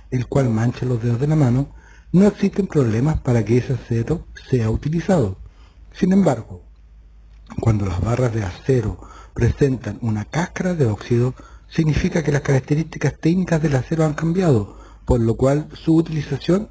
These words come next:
debe ser descartada. Al igual que las características de las barras,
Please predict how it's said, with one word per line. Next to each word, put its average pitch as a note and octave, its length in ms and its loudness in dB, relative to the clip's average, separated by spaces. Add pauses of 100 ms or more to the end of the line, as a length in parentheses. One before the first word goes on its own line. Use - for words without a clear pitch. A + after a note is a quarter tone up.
debe B2+ 320 2
ser A2+ 180 -6
descartada. F#2+ 640 -6 (920)
Al C#3 160 2
igual G3+ 240 0
que G#3+ 100 -4
las F3+ 100 -2
características A#2 760 -2
de C#3 80 4
las F#3 220 2
barras, A2+ 340 -2